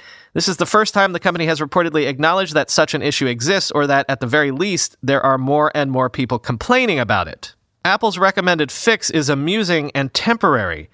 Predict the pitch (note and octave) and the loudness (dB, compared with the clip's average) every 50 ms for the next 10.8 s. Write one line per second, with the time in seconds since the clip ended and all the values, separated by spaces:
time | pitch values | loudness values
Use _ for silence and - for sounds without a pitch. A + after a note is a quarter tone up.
0 | _ - - - - _ _ _ - - - B2+ C3+ D3 D3 - - D3 C#3+ - | _ -20 -20 -20 -20 _ _ _ -4 -2 0 0 0 -2 -2 -2 -2 -2 0 0
1 | D3+ C#3 C#3 B2+ D3 C#3 - - - C#3 C#3 C#3 - - A2+ G#2 A2 A#2 - - | 0 0 0 2 0 0 0 0 2 2 2 2 0 0 0 2 0 0 -4 -8
2 | - - - C#3+ D3 D#3 - G3 G3+ F#3 E3 C#3 C3+ A#2+ G2 E2+ F#2 G2 - _ | -12 -6 -2 0 2 2 4 4 4 2 0 0 -2 -4 -4 -6 -8 -12 -18 _
3 | _ _ _ - - - - _ - A2+ A#2 A#2 A#2 C3 A#2+ A2 A2+ C3+ B2+ - | _ _ _ -20 -20 -20 -20 _ -2 0 0 0 2 0 0 0 0 -2 -2 -2
4 | - - C3+ D#3 F#3 G#3+ A3+ G#3+ G#3 G3+ G3 - - - F3 E3 D3+ E3+ F3+ F#3 | -2 0 2 2 2 2 2 2 0 0 0 -2 -2 -2 -2 0 2 2 2 2
5 | E3+ E3+ D#3+ D#3+ D#3+ D#3+ D#3+ D#3 - E3 D#3+ D3+ D#3 D3 D3 - D3 C#3+ - C#3+ | 2 0 0 0 -2 -2 -2 -2 0 0 0 0 0 -2 -2 -2 -2 0 0 -2
6 | C3 B2 B2+ A#2 - - - B3 B3 G#3+ - - - - - D#3 D3+ C#3+ C3+ C#3 | -2 -2 -4 -4 -4 -2 0 2 0 0 0 -4 -6 -2 0 0 0 0 2 0
7 | C#3 C#3 C3+ C3+ C3 - - - - - - C#3 B2+ - - D3 C3+ B2+ B2 A#2 | 2 2 2 0 0 -2 -4 -8 -4 -2 0 0 0 -2 -4 -4 -2 -2 -2 -2
8 | A#2+ A2+ G#2+ - - - - C#3 C3 C3 C3+ C#3 B2 A2+ B2 A2 - - F#3+ A3+ | 0 0 -2 -2 -4 -4 -2 0 0 2 2 0 0 -2 -4 -4 -2 0 0 0
9 | G#3+ - F3+ F3 D#3+ D3+ - D3 D3 D3+ - D3+ C#3 C3+ B2 C3 C3+ C3 B2 - | 0 0 0 0 0 0 2 2 2 2 2 0 -2 -2 -2 -2 0 0 0 0
10 | A#2 A#2 A2+ - - - G3+ A3+ G#3 D#3+ A2 F#2 - - - - | -2 -2 -4 -2 0 0 0 0 0 -2 -4 -6 -8 -10 -14 -16